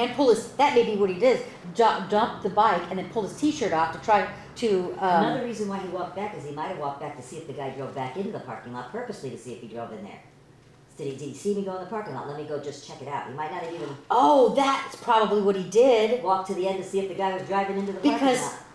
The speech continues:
Speaker 1: after he left the parking lot,
Speaker 2: Mm-hmm.
Speaker 1: he took the right out and wa-, drove by the crime scene again.
Speaker 2: Yes.
Speaker 1: He wanted to see all this.
Speaker 2: Yes, he did.
Speaker 1: But he probably left the, oh,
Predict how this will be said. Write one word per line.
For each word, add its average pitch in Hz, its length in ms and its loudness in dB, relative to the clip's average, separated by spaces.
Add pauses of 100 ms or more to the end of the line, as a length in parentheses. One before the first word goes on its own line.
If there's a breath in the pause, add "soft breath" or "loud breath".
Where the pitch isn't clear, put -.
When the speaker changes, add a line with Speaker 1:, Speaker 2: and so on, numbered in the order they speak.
Speaker 1:
after 254 300 4
he 240 60 4
left 247 220 2
the 381 60 -2
parking 226 320 0
lot, 220 180 4
Speaker 2:
Mm-hmm. 196 120 -2
Speaker 1:
he 233 80 -4
took 311 180 0
the 277 100 0
right 262 260 4
out 233 320 2
and 214 80 -6
wa-, 220 260 6
drove 226 320 2
by 226 140 4
the 233 80 -4
crime 285 260 2
scene 208 160 -6
again. 139 320 -6 (460)
Speaker 2:
Yes. - 340 -6 (240)
Speaker 1:
He 381 200 8
wanted 269 360 6
to 196 80 0
see 359 240 4
all 151 200 6
this. - 420 -8
Speaker 2:
Yes, 170 140 -10
he 196 40 -8
did. 190 260 -6 (840 loud breath)
Speaker 1:
But 226 160 4
he 247 140 4
probably 226 340 4
left 214 320 2
the, 202 120 2
oh, 208 120 2